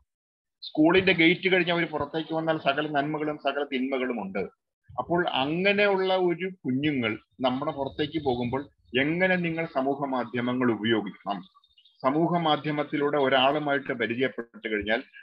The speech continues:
ആ പരിചയപ്പെടുന്ന ആളിൽ നിന്നും ഏതെങ്കിലും പ-, ഇത് കു-, ഇതിപ്പോൾ അച്ഛനും അമ്മയും നമ്മൾ നിഷേധിക്കുന്ന ഏതൊരു സാധനമാണോ ആ സാധനമായിരിക്കും കുട്ടിക്ക് തീർച്ചയായിട്ടും ഈ സമൂഹ മാധ്യമത്തിലൂടെ പരിചയപ്പെടുന്ന ആൾ കൊടുക്കുന്നത്.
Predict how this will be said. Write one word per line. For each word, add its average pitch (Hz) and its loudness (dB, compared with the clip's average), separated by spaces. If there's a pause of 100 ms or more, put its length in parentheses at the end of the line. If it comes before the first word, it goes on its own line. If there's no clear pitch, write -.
(160)
ആ 139 0
പരിചയപ്പെടുന്ന 156 0
ആളിൽ 147 2
നിന്നും 143 -2
ഏതെങ്കിലും 131 0
പ-, 120 -2
ഇത് 123 -2
കു-, 139 -4
ഇതിപ്പോൾ 165 -2 (240)
അച്ഛനും 190 0
അമ്മയും 175 2 (220)
നമ്മൾ 151 -2
നിഷേധിക്കുന്ന 170 -2
ഏതൊരു 160 2
സാധനമാണോ 143 -4 (240)
ആ 151 2
സാധനമായിരിക്കും 147 2
കുട്ടിക്ക് 127 -6
തീർച്ചയായിട്ടും 143 0 (300)
ഈ 131 2
സമൂഹ 135 -2
മാധ്യമത്തിലൂടെ 123 -2
പരിചയപ്പെടുന്ന 117 -2
ആൾ 110 0
കൊടുക്കുന്നത്. 95 -10